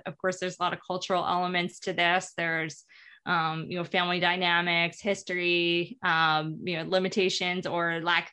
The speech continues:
or, or lack of limitations of the child or the parent. So there's so many factors to this, but I think even just to keep in mind that your kid may have a different goal from you and to really try to listen and find out what that is, um, is helpful. A lot of places I see parents,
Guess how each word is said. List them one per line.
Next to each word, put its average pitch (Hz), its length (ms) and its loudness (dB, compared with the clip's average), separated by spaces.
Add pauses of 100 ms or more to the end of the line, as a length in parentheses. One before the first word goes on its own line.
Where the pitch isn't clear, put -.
(100)
or, 175 220 0
or 165 300 0
lack 190 300 2
of 180 80 -4
limitations 185 580 -2
of 160 140 -8
the 156 80 -8
child 185 420 4
or 160 200 -2
the 160 80 -6
parent. 165 440 -4
So 165 300 0 (300)
there's 208 160 2
so 254 80 2
many 233 160 6
factors 220 540 0
to 294 80 -2
this, 294 140 -2
but 214 100 2
I 226 60 4
think 226 220 2
even 196 300 -2
just 180 140 -4
to 185 80 -6
keep 196 200 -4
in 180 120 -2
mind 170 340 2
that 165 220 4 (320)
your 190 140 2
kid 185 260 0
may 185 120 0
have 214 120 0
a - 60 -6
different 170 260 -6
goal 165 200 -2
from 196 180 -4
you 190 220 2
and 180 160 0
to 226 260 -6
really 233 420 -2
try 202 200 0
to 180 80 -2
listen 180 360 -2
and 170 140 -2
find 175 240 2
out 156 140 2
what 165 200 -2
that 165 200 2
is, 190 640 -2
um, 170 320 0
is 185 120 -4
helpful. 196 480 0 (240)
A 196 80 4
lot 226 280 4
of 254 240 2
places 220 340 0
I 190 80 4
see 202 240 -4
parents, - 580 -6